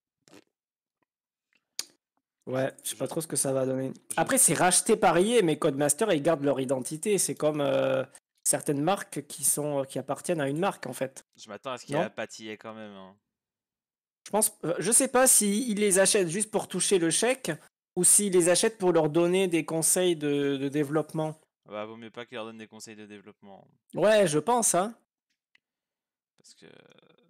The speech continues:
Speaker 1: Parce qu'après, ça peut juste être racheté comme Google a racheté YouTube, mais tu vois, sans qu'il y ait de, de lien entre les deux. Je sais pas, en vrai.
Speaker 2: Je saurais pas te dire.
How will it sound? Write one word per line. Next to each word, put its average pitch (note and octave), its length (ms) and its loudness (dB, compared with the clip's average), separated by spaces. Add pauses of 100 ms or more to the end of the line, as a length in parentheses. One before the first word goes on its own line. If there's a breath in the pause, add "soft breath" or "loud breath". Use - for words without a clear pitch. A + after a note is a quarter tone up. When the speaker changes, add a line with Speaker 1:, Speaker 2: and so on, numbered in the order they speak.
(200)
Speaker 1:
Parce D3 140 0
qu'après, F3 240 4
ça G#3+ 160 4
peut E3 140 2
juste G#3+ 200 0
être F3+ 120 -2
racheté F#3 440 2
comme D#3 240 0
Google D#3+ 380 4
a C#3 80 4
racheté C#3 340 0
YouTube, D#3+ 460 -2
mais C3+ 640 -2
tu - 100 -14
vois, F3 140 2
sans D#3+ 340 0
qu'il - 200 -10
y - 20 -2
ait C#3+ 40 -4
de, C3 520 -4
de C3 120 0
lien D#3+ 320 2
entre D3+ 320 0
les D3+ 120 0
deux. G3 200 0 (1900 soft breath)
Je - 80 -6
sais F#3 160 4
pas, E3+ 100 2
en C#3 100 4
vrai. B2+ 180 -6 (220)
Speaker 2:
Je - 100 -20
saurais G#2+ 140 -20
pas G2+ 140 -20
te G2+ 60 -20
dire. F#2+ 220 -20